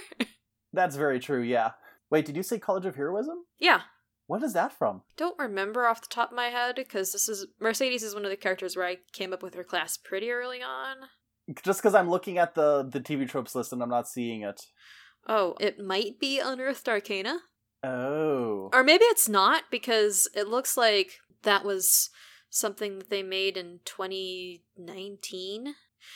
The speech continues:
Speaker 1: Yeah, it was Unearthed Arcana in twenty nineteen, so I'm assuming it's in some mate-, some official source material nowadays.
Speaker 2: It may have been folded into something else. See, we could also easily, it,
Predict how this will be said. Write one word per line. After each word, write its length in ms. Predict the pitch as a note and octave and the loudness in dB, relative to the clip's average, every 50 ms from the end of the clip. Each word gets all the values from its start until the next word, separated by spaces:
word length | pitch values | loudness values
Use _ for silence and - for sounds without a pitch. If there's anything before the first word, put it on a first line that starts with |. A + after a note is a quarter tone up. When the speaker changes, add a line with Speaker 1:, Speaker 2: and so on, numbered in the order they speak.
| - - _ _ | -20 -20 _ _
Speaker 1:
Yeah, 240 | - A#3+ A3 F#3 - - | 2 4 6 6 6 6
it 80 | A3 | 6
was 220 | B3+ C4+ C4+ - - - | 8 6 6 6 4 4
Unearthed 360 | B3 C4+ E4 F4 E4 - - | 4 6 6 4 4 4 4
Arcana 400 | B3 A#3 - - B3 A#3+ A#3+ A3+ | 4 4 4 2 0 0 0 0
in 120 | G#3 G3 | -2 -2
twenty 240 | G3 - A#3 G#3+ G#3+ | -2 -2 -2 -2 -2
nineteen, 460 | G3+ G3 F#3+ F#3+ - G#3+ G#3 G#3 G#3+ | -2 -4 -4 -4 -4 -4 -4 -4 -2
so 160 | A3 - A3 | -2 -2 -2
I'm 60 | G3+ F#3 | -2 -2
assuming 360 | G3 - - D#4+ F#4 A4 F#4 | -2 -2 -2 0 -2 -2 -2
it's 220 | C4+ - - - - _ | -2 -2 -2 -4 -4 _
in 260 | - A3 G#3+ G#3 G3 - | -4 -2 -2 -4 -4 -2
some 640 | - - - - G3+ F#3+ G#3+ A#3+ B3+ C4 C4+ C4+ - _ _ _ _ _ _ | 0 2 2 4 4 2 2 0 -4 -10 -16 -20 -20 _ _ _ _ _ _
mate-, 400 | - A#3 B3 B3+ - - C#4 - - | -6 -4 -2 -2 -2 -2 -4 -4 -2
some 240 | - - B3 B3 C4 | 0 2 2 2 0
official 320 | C4+ - C#4 C4 - C4 | 0 0 0 0 0 -2
source 280 | A#3+ - C4 B3+ - - | -2 0 0 0 0 -2
material 440 | C4 C4 - C4+ C4 B3+ B3+ C4 C4 | -6 -6 -4 -4 -4 -4 -4 -4 -4
nowadays. 680 | B3+ C4 C4 B3+ C4 C4 C4 C4 C4 B3+ - - - - _ _ _ _ _ _ _ | -4 -4 -2 -2 -2 -2 -2 -2 0 0 0 -2 -2 -4 _ _ _ _ _ _ _
Speaker 2:
It 120 | - E3 E3 | 2 2 4
may 120 | E3+ F3 | 4 4
have 160 | F#3 G3+ F#3 | 4 4 4
been 140 | F#3 G3 F#3 | 2 -2 -2
folded 340 | F#3 - F#3 F3 E3 D#3+ C#3 | -2 0 0 0 0 -2 -2
into 240 | C#3 D3 C#3+ E3 D3+ | -4 -4 -4 -6 -4
something 440 | - F3 D#3 D#3 D3+ - D#3 C#3+ C#3+ | -2 -2 -2 -2 -2 -4 -4 -2 0
else. 520 | C#3 C#3+ C#3+ D3+ - - - - - - _ _ _ _ | 0 0 0 -2 -8 -12 -14 -14 -16 -18 _ _ _ _
See, 220 | - - G#3 A3+ | -6 -2 0 0
we 220 | A3+ G3 A3 C4+ C4+ | 0 2 2 2 4
could 100 | D4+ C4 | 6 6
also 220 | A#3+ A3+ A#3 G#3+ | 6 6 4 2
easily, 340 | F3 F3+ F3 D#3 F3 E3 D#3 | 0 0 0 2 2 2 4
it, 140 | D3 C#3+ | 2 2